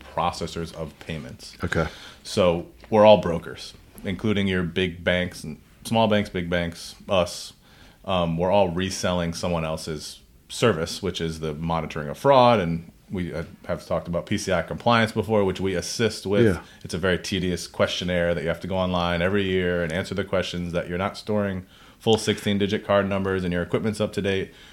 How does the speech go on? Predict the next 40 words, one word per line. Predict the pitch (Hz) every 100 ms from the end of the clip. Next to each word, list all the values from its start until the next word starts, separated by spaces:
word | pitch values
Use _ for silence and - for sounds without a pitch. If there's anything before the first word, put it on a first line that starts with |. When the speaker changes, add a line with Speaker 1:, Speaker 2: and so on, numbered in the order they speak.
| -
Speaker 1:
We | 104 107 107
aid | 98 95 92 - - -
businesses | 101 92 90 98 90
in | 90
that | 90 85
process. | - 87 - 80 - - -
Um, | 90 82 73 - - -
that's | 107 104 -
the | 98
small | 120 117 107
time | - 78 67 -
part | - 80
of | 71
it. | -
So | - 101
the, | 92 92
Speaker 2:
Okay. | 90 87
Speaker 1:
we're | 110
big | 92 135
enough, | 135 123 113 - - - - - - -
um, | 98 87 85
and, | 87 87
and | 87
I've | 82 82
partnered | - 113 110
with | 98 90
big | 98 98
enough | 95 90 - - - -
processors | - 92 - 87 87 85
and | 82 82
companies | 92 87 85 82
like | 80 85 -
Clover, | - 90 80 87 87 - - - -
um, | 85 82
and | 85
Fiserv, | 82 98 87 85 87 85
who | 90 78
owns | 85 85
Clover, | - 80 78 80 - - _ _ _
Speaker 2:
Okay. | - 92